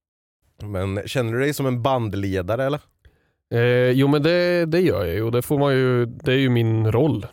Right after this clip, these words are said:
Speaker 2: Måste det ju vara på ett sätt när det är min musik.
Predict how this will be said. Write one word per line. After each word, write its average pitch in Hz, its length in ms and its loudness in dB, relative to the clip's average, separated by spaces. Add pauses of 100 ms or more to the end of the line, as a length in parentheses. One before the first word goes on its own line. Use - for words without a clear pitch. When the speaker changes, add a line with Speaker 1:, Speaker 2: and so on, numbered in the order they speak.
(240)
Speaker 2:
Måste 131 340 -2
det 135 60 0
ju 160 60 2
vara 123 260 0 (160)
på 127 100 -4
ett 107 100 -6
sätt - 200 -8
när 117 140 -2
det 113 80 0
är 110 80 0
min 135 240 2
musik. 117 640 -4